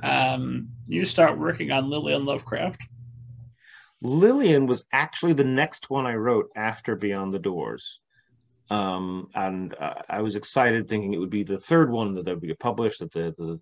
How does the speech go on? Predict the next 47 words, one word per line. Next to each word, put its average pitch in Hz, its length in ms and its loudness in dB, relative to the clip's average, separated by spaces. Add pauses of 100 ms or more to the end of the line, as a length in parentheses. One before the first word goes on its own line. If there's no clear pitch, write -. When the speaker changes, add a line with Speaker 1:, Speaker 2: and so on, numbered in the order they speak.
Speaker 2:
two 117 120 -4
book 104 200 -4
deal, 101 300 2
and 95 80 -4
they'd 87 180 -8
come 95 180 -6
on 90 200 -6
and 85 120 -6
come 98 160 -8
back 90 280 -4
and 82 260 -6
do 87 140 -10
the 82 100 -12
third 135 300 2
one. 85 180 -6 (640)
But 107 440 0
they 107 380 4 (160)
decided 131 400 4
they 117 60 2
didn't 113 160 -2
wanna 170 200 4
do 143 120 6
more 139 260 6
with 120 160 0
me. 123 380 -2 (560)
And 104 500 2
then 110 160 0
when 113 120 2
they 113 40 2
looked 139 220 2
at 113 160 0 (560)
Lillian, 104 720 4 (240)
it 101 160 0
just 110 160 0
wasn't, 107 500 0 (340)
again, 104 300 -2
they're 92 120 -4
like, 98 260 -2 (240)
"I, 82 160 -2
it's, 107 200 -6 (200)
it's, - 180 -12
it's - 300 -12
a - 160 -12
nice 98 260 -6
read, 175 280 6
but 90 100 -2
I, 76 200 -6